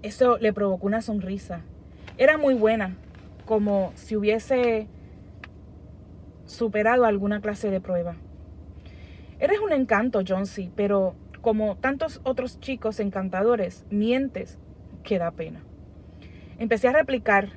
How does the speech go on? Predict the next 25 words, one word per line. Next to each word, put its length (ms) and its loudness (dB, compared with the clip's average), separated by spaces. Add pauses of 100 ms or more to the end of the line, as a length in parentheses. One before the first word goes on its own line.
(120)
Me 100 0
mandó 220 4
a 60 4
callar 340 6
con 160 0
su 100 0
mano 240 2
derecha 360 2
lleno 340 0
de 80 0
anillos. 560 -4 (760)
Luego 480 6 (480)
la 160 -2
metió 320 4
debajo 320 8
de 80 12
la 140 6
mesa 340 0
y 60 0
sacó 240 -4
una 180 0
caja 240 0
para 180 0
el 60 0
dinero. 420 -4